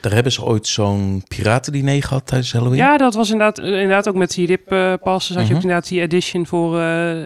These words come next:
Speaker 2: inderdaad zo'n buffet en allemaal dat soort dingen. Maar dan is het altijd weer een soort van afgesloten, niet toegankelijk voor alle reguliere bezoekers. Dat het ook eigenlijk gewoon daaruit, eh, gehaald wordt. Misschien een, eh,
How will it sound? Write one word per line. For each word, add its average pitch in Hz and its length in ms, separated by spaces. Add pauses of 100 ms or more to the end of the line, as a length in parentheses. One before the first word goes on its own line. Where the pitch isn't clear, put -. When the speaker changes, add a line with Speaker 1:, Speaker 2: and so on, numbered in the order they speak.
Speaker 2:
inderdaad 170 320
zo'n 175 160
buffet 175 340
en 196 60
allemaal 185 200
dat 185 120
soort - 120
dingen. 196 240
Maar - 380
dan 190 120
is 220 100
het - 20
altijd 208 120
weer 190 80
een 202 60
soort 202 160
van - 80
afgesloten, 156 580
niet 175 100
toegankelijk 175 460
voor 180 200
alle 165 540 (280)
reguliere 175 520
bezoekers. 143 460
Dat 160 100
het 165 100
ook 170 160
eigenlijk 185 240
gewoon 180 140
daaruit, 175 360 (120)
eh, 185 60
gehaald 202 360
wordt. 226 60
Misschien 185 260
een, 165 200
eh, 160 260